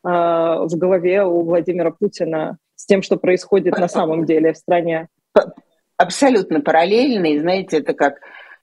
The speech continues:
Speaker 2: тысяча девятьсот тридцать пятый год. Жить стало лучше, граждане, жить стало веселее, а, как мы помним. А, э, абсолютно параллельный и какой-то совершенно невероятный, потому что, э,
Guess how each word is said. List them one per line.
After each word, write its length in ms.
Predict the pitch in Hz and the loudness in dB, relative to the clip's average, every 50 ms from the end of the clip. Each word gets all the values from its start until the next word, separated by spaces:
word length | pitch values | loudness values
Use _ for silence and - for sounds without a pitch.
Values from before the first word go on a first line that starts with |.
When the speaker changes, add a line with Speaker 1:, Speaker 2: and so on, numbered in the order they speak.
| _ - | _ -6
Speaker 2:
тысяча 240 | - 160 - - | -4 -4 -2 -2
девятьсот 320 | 160 156 147 - 175 156 147 | -2 -2 0 0 -2 -2 0
тридцать 300 | - 208 143 - - - | -2 -6 -6 -6 -2 0
пятый 280 | 185 156 151 147 160 | 0 0 2 0 -2
год. 280 | 147 143 147 135 135 131 | 0 0 0 0 0 -2
Жить 240 | - 151 160 156 - | -2 -4 -4 -4 -4
стало 260 | - - 170 151 151 | -2 -2 0 0 0
лучше, 320 | 156 170 190 185 - 175 | 0 -2 -2 -4 -4 -4
граждане, 540 | 165 151 151 151 147 147 147 143 147 151 147 | -2 0 0 2 0 0 -2 0 0 0 0
жить 160 | 147 151 143 - | -2 -4 -8 -4
стало 220 | - 165 151 156 | -2 -2 0 0
веселее, 500 | 151 156 156 - - 185 175 147 131 - - - - - - - - - - - | -2 -2 -4 -2 -2 0 2 2 0 -2 -4 -10 -18 -18 -16 -16 -16 -16 -4 0
а, 320 | 160 156 151 147 147 139 143 139 - - | 2 4 4 4 2 0 -2 -4 -4 -4
как 200 | - 147 - - | -4 -4 -2 -2
мы 140 | 165 156 147 | -2 -2 -2
помним. 680 | - - 170 147 147 143 139 139 135 135 135 135 - - - | 0 0 0 0 2 2 0 0 0 0 0 -2 -4 -6 -4
А, 380 | - 151 156 156 156 156 151 151 | -2 0 0 0 0 0 0 0
э, 520 | 143 131 113 - 127 131 143 160 175 190 190 | -2 -4 -6 -8 -10 -8 -4 -2 0 0 0
абсолютно 760 | 139 139 185 208 202 - - - 285 330 269 170 - 170 151 | 0 0 0 0 2 2 2 2 2 2 0 0 -2 -2 0
параллельный 720 | - 180 170 170 180 208 233 269 339 320 285 226 180 170 160 156 156 147 143 135 120 107 101 101 - | 0 2 2 2 2 2 2 2 2 0 0 0 0 0 0 0 -2 -2 -4 -6 -8 -12 -16 -20 -20
и 400 | _ _ 170 165 160 160 156 160 160 156 156 151 147 143 139 131 - - - _ _ _ _ _ _ _ _ _ _ _ _ _ _ _ _ _ _ _ _ | _ _ -10 -4 -2 0 0 2 2 0 0 -2 -4 -8 -12 -18 -20 -20 -20 _ _ _ _ _ _ _ _ _ _ _ _ _ _ _ _ _ _ _ _
какой-то 380 | - 180 170 - 180 175 175 170 | 0 0 0 2 0 -4 -4 -4
совершенно 380 | - - 175 - 208 185 170 | -4 -2 0 0 2 2 2
невероятный, 680 | 170 165 160 170 160 160 175 202 240 262 - - 185 160 | 2 2 2 2 4 4 4 4 2 2 0 -2 -2 -2
потому 360 | - 165 170 160 160 165 170 | -2 -2 0 0 0 0 -2
что, 200 | - - - 175 | -4 -2 -2 -2
э, 100 | 156 | -2